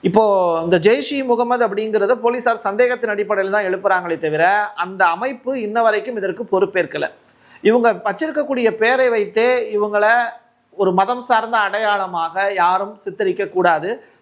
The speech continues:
தீவிரவாதிகளுக்கு பல்வேறு மதங்கள் இருக்கலாம், பல்வேறு மொழிகள் இருக்கலாம், பல்வேறு இனத்தை சேர்ந்தவங்க இருக்கலாம். அவங்க செய்திருக்கக்கூடிய செயல் தான் இங்க பிரச்சனையே தவிர, அவங்க சார்ந்திருக்கக்கூடிய மதத்தை வைத்து மற்றவர்களை அவமானப்படுத்த நினைப்பது அப்படிங்கிறது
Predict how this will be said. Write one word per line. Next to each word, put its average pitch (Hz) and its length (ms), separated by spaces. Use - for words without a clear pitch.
தீவிரவாதிகளுக்கு 214 840
பல்வேறு 196 440
மதங்கள் 196 440
இருக்கலாம், 190 420
பல்வேறு 185 400
மொழிகள் 185 380
இருக்கலாம், 175 520
பல்வேறு 185 360
இனத்தை 190 320
சேர்ந்தவங்க 180 380
இருக்கலாம். 160 440
அவங்க 175 400
செய்திருக்கக்கூடிய 226 600
செயல் 214 440
தான் 247 260
இங்க 208 140
பிரச்சனையே 185 540
தவிர, 156 520
அவங்க 175 260
சார்ந்திருக்கக்கூடிய 190 840
மதத்தை 190 380
வைத்து 196 600
மற்றவர்களை 185 580
அவமானப்படுத்த 180 720
நினைப்பது 170 520
அப்படிங்கிறது 151 520